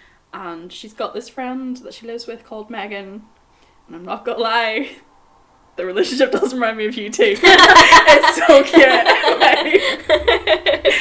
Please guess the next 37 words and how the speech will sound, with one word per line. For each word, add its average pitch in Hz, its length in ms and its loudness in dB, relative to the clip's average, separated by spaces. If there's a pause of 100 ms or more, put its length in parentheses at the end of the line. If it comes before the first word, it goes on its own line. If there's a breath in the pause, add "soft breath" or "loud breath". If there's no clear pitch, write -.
(480 loud breath)
so 220 400 -6 (100)
there 220 180 -4
is 208 160 2
one 233 200 -10
scene 269 200 -8
in 254 100 -10
particular 240 720 -12 (380)
that, - 300 -12
this 214 180 -8
is 247 80 -12
the - 80 -14
one 254 160 -10
that - 120 -14
made 190 300 -16
me, 190 300 -14
like, - 320 -18
laugh 190 580 -10
in 185 200 -10
the 190 60 -14
middle 180 240 -12
of 175 100 -20
crying, 180 540 -10 (280 loud breath)
<laughs> - 280 -16
because - 840 0
I - 180 -6
was 190 240 -12
like, - 420 -18
"This - 220 -16
is - 200 -20
perfect," - 500 -14
and 202 100 -14
this 202 160 -18
is 196 240 -16 (440 loud breath)
the 240 80 -14
kind 254 320 -10
of, 247 120 -14
like, 185 300 -10